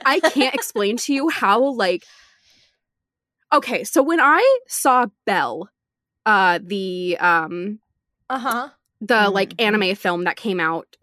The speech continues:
Speaker 1: at some point, I, I went to go see it in theaters. The very last day it was showing, n-, I was the only person in the theater.
Speaker 3: Oh,
Speaker 1: And
Speaker 3: no.
Speaker 1: that movie has a,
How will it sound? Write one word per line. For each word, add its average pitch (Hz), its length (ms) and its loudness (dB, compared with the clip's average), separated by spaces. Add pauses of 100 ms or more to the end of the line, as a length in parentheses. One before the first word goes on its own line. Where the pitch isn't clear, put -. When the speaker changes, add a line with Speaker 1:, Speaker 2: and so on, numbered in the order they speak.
Speaker 1:
at 190 160 -2
some 180 160 -4
point, 151 300 -10
I, 208 240 0
I 208 160 2
went 240 400 -2
to 277 120 -2
go 240 100 4
see 220 200 -2
it 185 80 -2
in 175 80 -8
theaters. - 460 -12 (340)
The 214 100 -2
very 233 480 0
last 220 340 0
day 180 180 0
it 170 80 -2
was 196 120 -2
showing, 156 440 -10 (420)
n-, 214 240 -2
I 226 120 2
was 208 200 -2
the - 180 -12 (140)
only 285 400 4
person - 640 -8 (600)
in 240 180 0
the 202 80 -2
theater. - 400 -12 (260)
Speaker 3:
Oh, 180 120 -10
Speaker 1:
And 233 160 0
Speaker 3:
no. 226 80 -2
Speaker 1:
that 240 240 2
movie 240 300 -2
has 214 260 -4
a, 185 100 -8